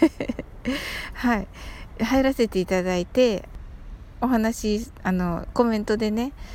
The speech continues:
お話しさせていただいて、あのね、すごい楽しかったです。はい。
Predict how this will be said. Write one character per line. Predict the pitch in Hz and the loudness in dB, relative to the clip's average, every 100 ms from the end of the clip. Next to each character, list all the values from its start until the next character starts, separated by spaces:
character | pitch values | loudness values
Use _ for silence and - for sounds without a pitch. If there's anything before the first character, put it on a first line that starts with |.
| - - - - - | -12 -12 -14 -14 -8
お | - | -2
話 | 247 220 226 | 2 2 2
し | 226 | 0
さ | 233 | 0
せ | 226 214 | 0 0
て | 208 | 2
い | 202 | 2
た | 202 | 2
だ | 208 208 | 2 2
い | 196 | 0
て、 | - 226 202 - - - - - | 2 2 2 -4 -10 -12 -12 -6
あ | - 226 | 0 2
の | 233 | 4
ね、 | 233 247 | 2 2
す | 277 269 | 4 4
ご | 320 330 | 4 6
い | |
楽 | 294 285 277 | 6 4 4
し | 269 | 0
か | - 247 | 0 0
っ | |
た | 233 214 | 2 2
で | 202 202 | 2 0
す。 | - 185 - - - - - - - - | -2 -4 -4 -8 -12 -12 -10 -10 -10 -10
は | - 247 240 | 0 2 2
い。 | 196 | 0